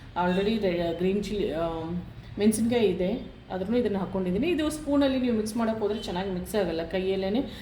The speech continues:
ಚೆನ್ನಾಗಿ ಕೈ ಹಾಕ್ಬಿಟ್ಟು ಚೆನ್ನಾಗಿ ಮಿಕ್ಸ್ ಮಾಡಿದ್ರೇ ಅದು ಚೆನ್ನಾಗಿ ಬರುತ್ತೆ. ನೀವು ಬೇಕಾದರೆ ಸ್ಪೂನಲ್ಲಿ ಟ್ರೈ ಮಾಡಿ.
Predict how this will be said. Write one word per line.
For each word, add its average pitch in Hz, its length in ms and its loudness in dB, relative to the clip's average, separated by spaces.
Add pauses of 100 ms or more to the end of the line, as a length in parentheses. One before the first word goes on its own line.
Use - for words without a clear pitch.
(140)
ಚೆನ್ನಾಗಿ 202 320 -2
ಕೈ 202 180 2
ಹಾಕ್ಬಿಟ್ಟು 190 380 0
ಚೆನ್ನಾಗಿ 202 260 -2
ಮಿಕ್ಸ್ 180 240 -4
ಮಾಡಿದ್ರೇ 208 400 2
ಅದು - 180 -2
ಚೆನ್ನಾಗಿ 180 300 -6
ಬರುತ್ತೆ. 196 340 0
ನೀವು 262 240 2
ಬೇಕಾದರೆ 190 360 0
ಸ್ಪೂನಲ್ಲಿ 202 380 -2
ಟ್ರೈ 180 200 -2
ಮಾಡಿ. 190 360 0